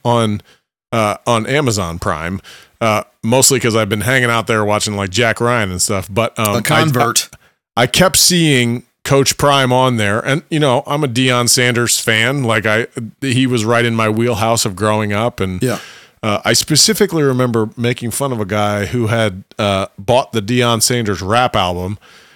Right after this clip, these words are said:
Speaker 1: uh, that he had put out apparently at some point, and he was all about how good of a rapper Deion Sanders was. Anyway, um,
Speaker 2: Tain't,
Speaker 1: so I s-,
Speaker 2: tain't no
Speaker 1: I,
Speaker 2: way.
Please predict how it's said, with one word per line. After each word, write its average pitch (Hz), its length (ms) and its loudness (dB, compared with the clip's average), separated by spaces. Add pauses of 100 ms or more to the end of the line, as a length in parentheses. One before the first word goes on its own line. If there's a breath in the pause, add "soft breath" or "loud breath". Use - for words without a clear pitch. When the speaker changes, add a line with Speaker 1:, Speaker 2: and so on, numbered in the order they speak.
(260 soft breath)
Speaker 1:
uh, 107 380 -2
that 107 140 -2
he 110 120 0
had 98 140 -4
put 113 180 0
out 101 360 0
apparently 104 580 -4
at 104 120 -4
some 98 180 -4
point, 101 320 -4 (160)
and 101 140 -8
he 123 80 -2
was 104 160 -2
all 117 220 2
about 107 280 0
how 110 140 0
good 110 160 -2
of 98 60 -2
a 98 80 0
rapper 104 460 0 (140)
Deion 101 300 -2
Sanders 95 360 -4
was. 87 200 -4
Anyway, 85 340 -6 (500 loud breath)
um, 117 160 2
Speaker 2:
Tain't, 147 120 2
Speaker 1:
so 165 80 4
I 151 60 6
s-, 135 120 0
Speaker 2:
tain't 139 300 -4
no 131 100 0
Speaker 1:
I, 123 60 2
Speaker 2:
way. 123 240 -2